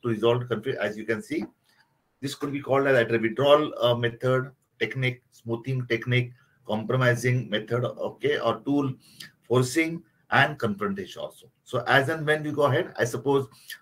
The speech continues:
we may not be required to go at the advanced stage of conflict resolution, but if time comes, okay, if we are re-, we are required to involve ourselves, dip ourselves into that, what could be my, my strategy, what could be my role as a P M? Let us try to understand that.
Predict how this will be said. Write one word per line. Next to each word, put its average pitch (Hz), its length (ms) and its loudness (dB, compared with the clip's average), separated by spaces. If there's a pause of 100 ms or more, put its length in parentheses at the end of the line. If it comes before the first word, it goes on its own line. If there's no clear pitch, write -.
(120)
we 135 160 0
may 127 160 4
not 147 220 2
be 165 100 0
required 135 460 2
to 131 120 -4
go 127 240 4
at 117 120 2
the 110 120 2
advanced 120 420 0
stage 123 220 2
of 113 220 -2 (360)
conflict 110 300 -4
resolution, 101 460 0
but 151 140 0
if 165 280 4
time 139 260 4
comes, 156 400 0 (280)
okay, 135 200 4
if 127 100 0
we 127 60 4
are 120 60 4
re-, 123 220 0
we 135 120 4
are 135 80 4
required 131 460 0
to 156 240 -2 (380)
involve 123 340 4
ourselves, 123 480 2
dip 135 280 -2
ourselves 117 360 2
into 120 220 -4
that, 151 280 2 (220)
what 143 240 2
could 151 140 -4
be 139 80 -2
my, 131 220 2
my 120 160 0
strategy, 120 680 -2 (160)
what 107 200 0
could 113 140 -6
be 117 60 -4
my 110 220 2
role 101 180 0
as 95 120 -2
a 92 60 -16
P 127 160 -4
M? 180 160 -6 (240)
Let 101 80 -8
us 107 120 -10
try 98 140 4
to 107 120 -6
understand - 480 -10
that. - 100 -20